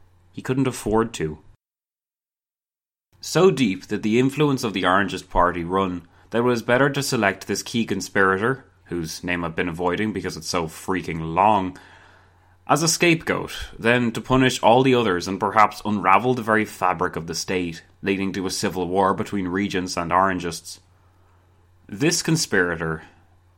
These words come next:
Henri de Fleury de Coulon, Sieur de Bute, who we'll call Bute, was perhaps the one individual most responsible for moulding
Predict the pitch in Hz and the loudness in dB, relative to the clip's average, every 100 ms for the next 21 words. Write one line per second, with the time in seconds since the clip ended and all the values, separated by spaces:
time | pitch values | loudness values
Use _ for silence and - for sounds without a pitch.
0 | _ - 110 107 117 131 104 92 101 98 | _ 2 4 4 4 2 2 -2 0 2
1 | 104 113 95 - 90 107 113 107 110 - | 2 0 -4 -6 0 4 4 2 -2 -8
2 | - - - 87 90 92 107 110 90 85 | -12 -8 -4 -2 -2 0 2 0 -2 -4
3 | 95 117 113 - - _ - 80 85 80 | -2 0 -2 -6 -18 _ -10 -6 -4 -2
4 | 87 82 82 80 _ 117 123 113 117 - | 0 0 0 -6 _ 0 2 2 -2 -14
5 | - - - - 135 143 - 156 143 139 | -20 -20 -20 -2 0 0 2 2 6 6
6 | - - 139 135 156 147 127 117 107 101 | 4 0 2 4 4 4 2 0 0 2
7 | 104 123 98 104 113 - 107 - - 95 | 2 2 2 0 0 -4 -8 -6 2 2
8 | 90 92 95 107 - 101 87 90 113 127 | 2 -4 -4 -6 0 0 0 2 2 2
9 | 92 85 82 | 2 -4 -8